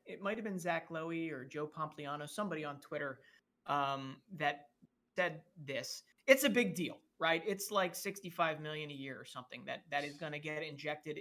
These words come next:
into, um, into Barcelona's coffers. Uh, but what was interesting was that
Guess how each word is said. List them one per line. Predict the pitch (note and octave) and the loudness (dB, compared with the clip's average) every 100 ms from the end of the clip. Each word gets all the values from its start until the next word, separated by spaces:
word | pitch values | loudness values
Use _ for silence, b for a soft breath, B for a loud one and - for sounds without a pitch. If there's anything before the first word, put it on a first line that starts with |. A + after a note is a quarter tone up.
| - | -8
into, | D3 C#3+ - D3+ C#3 C3+ C3 _ _ _ | -10 -10 -10 -8 -8 -8 -12 _ _ _
um, | C3 C3+ C3+ C3 C3 - | -6 -4 -4 -6 -10 -4
into | E3 E3 | -2 0
Barcelona's | D3+ D3 - D3+ C#3 - | 0 -2 -4 -10 -10 -8
coffers. | D3+ C#3 - C3 - b b _ - | -4 -4 -4 -14 -16 b b _ 2
Uh, | D3+ C#3+ D3 F3+ | 4 6 2 0
but | E3+ F3+ F#3 | 4 4 4
what | A3 | 2
was | A3+ | 4
interesting | G#3 A#3+ A#3+ - G#3 F#3+ | 2 0 -4 -4 -4 -2
was | F3+ E3+ - b - | -4 -6 -14 b -10
that | D#3 F3 | 4 6